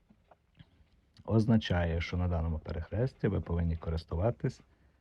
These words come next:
кожним світлофором. Повинен зупинитись перед дорожньою розміткою "Стоп-лінією" і продовжити рух, коли вімкнеться зелений сигнал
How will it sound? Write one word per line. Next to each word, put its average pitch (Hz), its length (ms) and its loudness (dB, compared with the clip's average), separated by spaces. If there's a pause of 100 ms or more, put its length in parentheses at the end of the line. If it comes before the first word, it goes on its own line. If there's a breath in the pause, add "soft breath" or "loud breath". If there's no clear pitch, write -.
(300 soft breath)
кожним 104 600 0
світлофором. - 920 -6 (2500 soft breath)
Повинен 95 460 4
зупинитись 92 640 0
перед 92 300 0
дорожньою 85 420 0
розміткою 123 640 0
"Стоп-лінією" 85 880 0 (840 soft breath)
і 131 100 2
продовжити 87 720 0
рух, 107 400 2
коли 82 220 0
вімкнеться 113 680 0
зелений 90 500 0
сигнал 80 560 -2